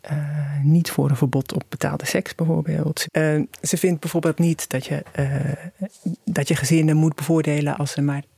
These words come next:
één iemand werkt. Weet je, er moet gewoon, eh, eh, iedereen moet kunnen werken en ook gaan, worden gestimuleerd om te gaan werken. Ze vindt ook dat de Eerste Kamer moet worden gekozen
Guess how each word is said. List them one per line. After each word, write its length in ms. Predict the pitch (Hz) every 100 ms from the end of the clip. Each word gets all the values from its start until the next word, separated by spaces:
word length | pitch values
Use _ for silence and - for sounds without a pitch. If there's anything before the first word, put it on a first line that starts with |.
| -
één 200 | 165 156
iemand 240 | 147 139
werkt. 460 | 151 156 160 - -
Weet 140 | -
je, 100 | 165
er 100 | 143
moet 160 | 139 -
gewoon, 240 | 147 147
eh, 500 | 160 151 - _ 139
eh, 80 | 139 - -
iedereen 300 | - 147 143
moet 120 | 147 -
kunnen 220 | 147 139
werken 340 | 135 147 -
en 140 | 135 135
ook 120 | -
gaan, 240 | 143 135 -
worden 280 | 147 147
gestimuleerd 540 | - - 143 147 165 -
om 80 | 135
te 100 | -
gaan 180 | 131
werken. 480 | 139 139 139 - 147 _ - - - - - - - -
Ze 300 | - 156 139 -
vindt 540 | - - 185 160 -
ook 140 | 147 151
dat 100 | 147
de 60 |
Eerste 300 | - 151 -
Kamer 340 | - 170 170 147
moet 140 | 147
worden 360 | 143 139 139 139
gekozen 720 | 147 - 143 139 - 135